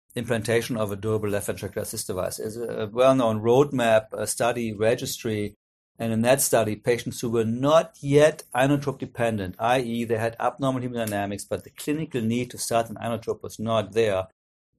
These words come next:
were, uh, either followed or were implanted, uh,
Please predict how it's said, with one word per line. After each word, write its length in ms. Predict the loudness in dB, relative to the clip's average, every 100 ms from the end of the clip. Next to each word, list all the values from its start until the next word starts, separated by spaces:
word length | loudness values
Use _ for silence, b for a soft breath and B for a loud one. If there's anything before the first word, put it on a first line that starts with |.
| -2
were, 480 | 4 6 6 2 -2
uh, 220 | -2 -2 -2
either 240 | -2 -2
followed 640 | 0 2 4 6 6 4 0
or 260 | -2 0
were 140 | 0 -2
implanted, 880 | -4 -6 -2 -2 -2 -2 -2 -4 -6
uh, 260 | -4 -4